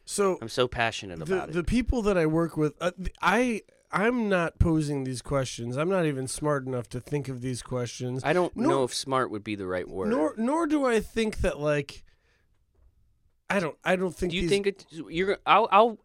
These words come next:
Speaker 2: I'll
Speaker 1: I
Speaker 2: ride the
Speaker 1: enjoy
Speaker 2: wave. You asked me to do this, and I'm not doing it.
Speaker 1: I
Speaker 2: I'll ride the wave. Ten-minute blowjob. Okay.
Speaker 1: I
Speaker 2: I'm
Speaker 1: enjoy
Speaker 2: sorry.
Speaker 1: I enjoy answering the questions 'cause it gives you something to kinda, like, think about. Like, and I always try and give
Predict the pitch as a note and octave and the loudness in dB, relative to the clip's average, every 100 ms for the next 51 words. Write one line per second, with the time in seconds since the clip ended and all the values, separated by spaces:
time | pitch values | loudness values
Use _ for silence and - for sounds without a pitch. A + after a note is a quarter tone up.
0 | _ C#3 D#3+ A#3+ D#3+ - A3 C#3+ B2+ A2+ | _ 4 6 10 10 10 6 8 8 6
1 | G#2 C3 C3+ - D#3 D#3 C#3 B2+ A#2+ A2+ | 2 2 4 2 0 0 0 -2 0 -2
2 | - A2 A2 A2 G#2 A2 G#2 F#2+ F#2 F#3 | -2 -4 -2 -2 -4 -6 -6 -4 0 2
3 | A2+ A2+ A2+ A2+ A2 A2+ G#2+ F#2+ F#2 - | 2 2 2 2 0 -2 -2 -2 -2 0
4 | B2 A#2 A2 G#2 - G2+ F#2 E2+ D#2 F2+ | 0 0 -2 -4 -4 -4 -4 -6 -8 -8
5 | F2 - - - - _ E3+ G3 G#3 F#3+ | -10 -12 -14 -14 -20 _ 0 4 4 4
6 | D#3 E3 F#3 G3+ D3+ - - - - E3 | 2 2 4 4 0 -8 -20 -20 -2 4
7 | F#3 G3 G3 D3 E3+ E3 F#3 F#3 D3 D#3 | 6 4 2 0 0 2 2 0 0 -2
8 | D#3+ F#3 F3 D#3 - D#3 D#3 F3+ F3 D3 | 0 0 0 -2 -2 -2 -2 -4 -6 -4
9 | E3+ D3+ C#3 E3 D#3 D#3+ F3 D#3+ E3 D3 | -4 -4 -4 -4 -4 -4 -2 -2 -2 -2
10 | D3 E3 D3+ C3+ C3+ - D3+ D3 D#3+ D#3 | -2 -2 -2 -2 -4 -4 -6 -2 -2 0
11 | D3 C#3 - - - - _ _ - E3+ | 0 -2 -6 -18 -20 -20 _ _ 0 0
12 | D#3 D3 E3 D#3+ E3 D#3+ F3 D#3+ D3+ D3+ | 2 2 4 4 4 2 0 0 0 0
13 | D3 C3 | -2 -4